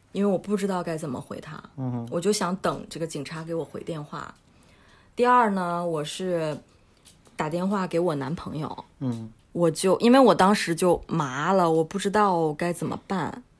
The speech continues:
Speaker 1: 然后在我给我男朋友打电话之前，警察，因为我说警察很快嘛，
Speaker 2: 嗯。
Speaker 1: 他就给我回电了，我就知道了整个事情了。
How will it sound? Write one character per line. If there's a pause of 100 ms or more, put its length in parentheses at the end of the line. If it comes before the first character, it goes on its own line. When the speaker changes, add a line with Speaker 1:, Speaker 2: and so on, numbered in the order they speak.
(520)
Speaker 1:
然
后
在
我
给
我 (440)
男
朋
友
打
电
话
之
前，
警
察，
因
为
我
说
警
察
很
快
嘛，
Speaker 2:
嗯。
Speaker 1:
他
就
给
我
回
电
了，
我
就
知
道
了
整
个
事
情
了。